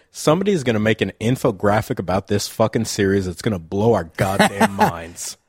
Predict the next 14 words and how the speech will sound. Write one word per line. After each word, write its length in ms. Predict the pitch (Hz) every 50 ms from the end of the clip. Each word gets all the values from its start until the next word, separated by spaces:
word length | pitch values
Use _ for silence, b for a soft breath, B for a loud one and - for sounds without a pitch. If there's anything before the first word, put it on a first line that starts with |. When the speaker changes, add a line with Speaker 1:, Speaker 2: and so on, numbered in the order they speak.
| _ _ _
Speaker 2:
This 180 | - 170 175
series 340 | - 214 226 240 247 220 -
is 160 | 185 151 -
mostly 320 | 151 143 139 131 - - 131
about 220 | 117 123 120 113 -
the 60 | 101
propagation 600 | - 117 107 104 104 98 95 92 90 - 87 87
of 100 | 90 90
infographics. 520 | 90 - 67 - - 67 60 - - - -
Speaker 1:
<laughs> 160 | 214 214 -
It 320 | 262 277 247 233 202 202 220
really 380 | 277 381 415 427 415 440 466
is. 640 | 269 427 440 381 170 135 110 - - - - - - _ _ _ _ _ _ b b b b b b b b b b b b b _ _ _ _ _ _ _ _ _
Speaker 2:
So, 560 | - - - 143 139 139 139 135 131 127 -